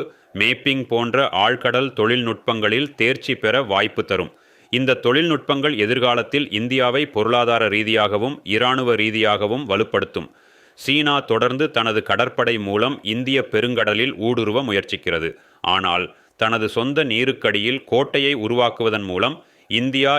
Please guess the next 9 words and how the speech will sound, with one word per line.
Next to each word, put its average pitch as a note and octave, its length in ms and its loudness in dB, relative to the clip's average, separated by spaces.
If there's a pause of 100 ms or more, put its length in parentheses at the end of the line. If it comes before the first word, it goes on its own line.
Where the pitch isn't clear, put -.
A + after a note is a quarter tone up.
இந்த A2+ 260 -2
பிராந்தியத்தின் C3+ 800 -2
உண்மையான B2 540 0
எஜமானர் A2+ 580 0
யார் G#2+ 340 2
என்பதை G2+ 380 0
சீனாவிற்கு A2 680 -2 (420)
தெளிவாகச் G2+ 540 0
சொல்கிறது. F2 460 -2